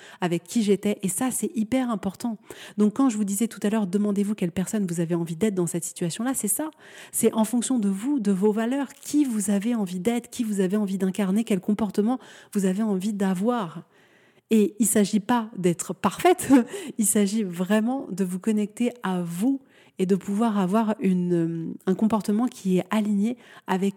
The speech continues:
qui vous êtes. Mais clairement, quand on peut avoir cette envie, cette réaction primaire humaine de vouloir se venger, en réalité, après coup,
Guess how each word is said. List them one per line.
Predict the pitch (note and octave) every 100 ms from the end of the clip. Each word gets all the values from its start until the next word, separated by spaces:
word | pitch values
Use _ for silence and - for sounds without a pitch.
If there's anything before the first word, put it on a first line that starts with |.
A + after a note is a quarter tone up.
| -
qui | - C4+
vous | G#3 F#3+
êtes. | F3 - - _ - - -
Mais | G#3+
clairement, | G#3 B3 A#3+ C#4
quand | - G#3
on | F#3+
peut | A#3
avoir | A#3 G3 G#3 A3+ F3
cette | - G3 F#3
envie, | G3 G3 G3 B3 - -
cette | F#3+ F3+
réaction | A#3 G#3+ - A#3+
primaire | - - G3+ A#3+ B3 F3 - - - - F3+ -
humaine | A#3 A3+ B3 A#3+ F3+ D3+ - _
de | E3+ F#3 F3 -
vouloir | F#3+ G3 A3+ -
se | F#3
venger, | E3 G3 G3+ F#3 B3 - - -
en | A3
réalité, | G#3 G#3+ G#3+ C4+ A#3
après | F#3 F#3+
coup, | F3+ C4+